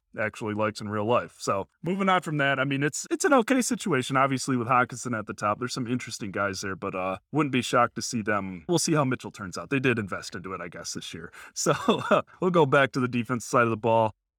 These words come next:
Who is gonna be that nickelback? A J Parker, Mike Williams. We are even talking about Chase Lucas. I know he's a seventh round pick, but they don't get much more experience than that guy. I mean, seriously, he's older than half the roster, I feel like. Is it Parker's inside job, or does he have to worry about something here?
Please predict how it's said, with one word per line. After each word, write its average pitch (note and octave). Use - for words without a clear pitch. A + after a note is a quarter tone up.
Who C4+
is E3
gonna C#3+
be B2+
that A#2+
nickelback? F#2+
A F#3
J D#3
Parker, A#2
Mike C3+
Williams. B2
We D3
are F#3
even D3+
talking C3+
about B2+
Chase B2+
Lucas. A2
I C#3
know D3+
he's C#3
a B2
seventh C3+
round B2+
pick, B2
but A2+
they C#3
don't E3+
get D#3
much D3
more C#3
experience A#2+
than A#2
that C#3
guy. B2
I A#2
mean, A#2+
seriously, C3
he's D#3+
older C#3+
than C3
half C#3+
the A#2+
roster, B2+
I A2+
feel A2+
like. G#2+
Is D3+
it F3
Parker's A3+
inside G#3+
job, G3
or D#3+
does C#3
he F#3
have F#3
to F3
worry E3
about A2
something F2
here? E2+